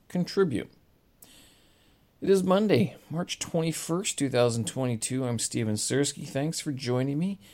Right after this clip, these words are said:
This here is my daily audio blog where I yik yak about the goings-on in Beijing, life as an expat here, some of the things that I'm working on, including studying Chinese, Mandarin Chinese. I also study some Russian. I know, bad word to say these days.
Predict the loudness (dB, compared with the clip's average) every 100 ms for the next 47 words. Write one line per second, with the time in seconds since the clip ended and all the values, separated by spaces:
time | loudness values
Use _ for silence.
0 | -20 -20 _ -14 -10 -6 -4 -2 -2 -2
1 | -4 -2 -4 -8 -6 -2 0 0 0 -4
2 | -4 -2 -2 -2 0 4 6 6 4 2
3 | -2 -2 -2 -6 -6 -4 -4 -4 -6 -4
4 | -6 -6 -2 -2 -2 -2 -2 -2 -4 -4
5 | -4 -2 0 2 0 -6 -20 -20 _ -4
6 | -4 -2 -4 -4 -4 -6 -6 -4 -4 -4
7 | -8 -4 -2 -2 -2 -4 -4 -6 -6 -6
8 | -4 -6 -4 -4 -4 -2 0 -2 -6 -18
9 | -20 _ _ -8 0 4 6 6 2 0
10 | -2 2 4 4 4 4 2 -4 -14 -6
11 | -2 0 0 -4 -6 -4 -4 -2 -4 -4
12 | -6 -6 -4 -4 -2 -2 -4 -6 -6 -6
13 | -4 -6 -8 -6 -2 -2 -2 -4 -4 -2
14 | -2 0 0 0 -2 0 0 0 0 -2
15 | -2 -2 0 0 -2 -2 -2 -2 -6